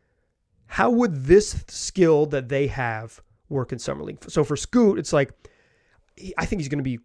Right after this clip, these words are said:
great in the pick and roll. I wanna see him score in pick and rolls. I wanna see his pull-up game in pick and rolls. I wanna see the playmaking. I wanna see all of it there.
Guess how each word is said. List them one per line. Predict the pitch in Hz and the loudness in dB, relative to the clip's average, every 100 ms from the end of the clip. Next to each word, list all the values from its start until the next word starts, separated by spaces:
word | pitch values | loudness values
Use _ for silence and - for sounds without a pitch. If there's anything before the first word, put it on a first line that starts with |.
| - | -14
great | 123 113 120 | -12 -8 -8
in | - | -10
the | 117 | -14
pick | - | -14
and | - | -14
roll. | - - - | -16 -16 -8
I | 165 | -4
wanna | 147 | -4
see | - 135 | -4 -12
him | - | -12
score | - 175 185 | 0 4 4
in | |
pick | 175 175 | 4 2
and | 165 | 4
rolls. | 160 147 | 4 4
I | |
wanna | 131 127 | -4 -10
see | 127 | -8
his | |
pull-up | - 190 190 160 | 2 6 6 4
game | 165 | 0
in | 156 | 0
pick | 156 | -2
and | 151 | -2
rolls. | 147 143 139 | -2 -2 -2
I | 127 | -6
wanna | 127 | -8
see | - 135 | -10 -12
the | - | -4
playmaking. | 175 175 170 165 156 147 | 0 4 4 2 0 0
I | |
wanna | 143 139 | 0 -2
see | - | -2
all | 147 156 | 2 4
of | 143 | 2
it | 131 | 0
there. | 131 120 | -2 -4